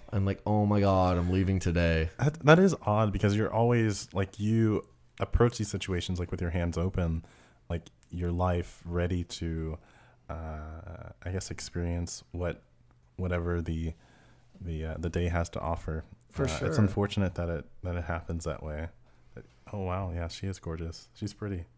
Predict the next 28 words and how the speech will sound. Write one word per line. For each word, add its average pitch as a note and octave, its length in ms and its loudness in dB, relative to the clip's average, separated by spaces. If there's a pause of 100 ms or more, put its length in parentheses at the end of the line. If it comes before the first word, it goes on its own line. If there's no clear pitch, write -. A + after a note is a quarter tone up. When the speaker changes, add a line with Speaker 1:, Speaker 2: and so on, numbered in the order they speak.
(140)
Speaker 1:
She - 220 -8
is G2 160 -4
extremely G#2 1000 -4
pretty. E2+ 280 -2
I'm F2 120 -4
telling G#2 220 -2
you, F#2+ 60 0
like, E2 120 -4
Speaker 2:
I C3 140 6
love, E3 440 4
I C3 100 8
love F3+ 160 2
a D#3 40 4
Speaker 1:
Dis- G#2+ 120 0
Speaker 2:
pretty B2+ 240 2
that A#2 200 0
looks G#2 280 -6
like F#2 300 -4 (480)
I G2+ 80 -2
have G2 140 2
a F#2 40 -2
story F2 420 -2
as D#2 100 -4
well. D#2 400 -4
And E2 120 -4
she G2+ 140 -4
definitely F2+ 460 0
has D#2+ 400 -4